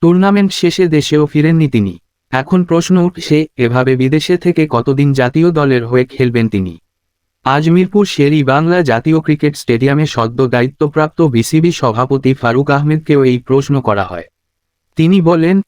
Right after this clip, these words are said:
সাকিব বাইরে থেকে খেলতে পারবে কি না এটা আমরা খুব গুরুত্বের সঙ্গে দেখব। তার ব্যাপারটা আসলে বোর্ডের কিছু পলিসি থাকে, এটা আমি আমার পরিচালকদের সঙ্গে আলাপ করব, পলিসি কি হওয়া উচিত সাকিব আল হাসানের ব্যাপারে।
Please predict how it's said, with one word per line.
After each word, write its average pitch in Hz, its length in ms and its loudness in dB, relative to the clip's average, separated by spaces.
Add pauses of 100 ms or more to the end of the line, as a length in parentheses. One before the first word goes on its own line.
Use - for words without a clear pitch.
সাকিব 127 400 0
বাইরে 143 360 0
থেকে 165 300 0
খেলতে 120 360 -2
পারবে 117 360 0
কি 139 180 0
না 135 260 0
এটা 143 280 0
আমরা 120 200 0
খুব 131 260 -2
গুরুত্বের 139 520 0
সঙ্গে 117 400 -2
দেখব। 98 440 -6 (640)
তার 143 240 -2
ব্যাপারটা 170 540 -2
আসলে 139 460 0 (200)
বোর্ডের 151 380 0
কিছু 180 280 -2
পলিসি 120 400 -2
থাকে, 90 340 -6 (340)
এটা 180 300 2
আমি 196 140 2
আমার 185 240 0
পরিচালকদের 151 720 0
সঙ্গে 151 400 0
আলাপ 117 300 0
করব, 123 360 2 (120)
পলিসি 143 400 -2
কি 170 160 0
হওয়া 147 260 0
উচিত 143 340 -2
সাকিব 131 400 0
আল 120 180 0
হাসানের 139 500 -2
ব্যাপারে। 95 460 -8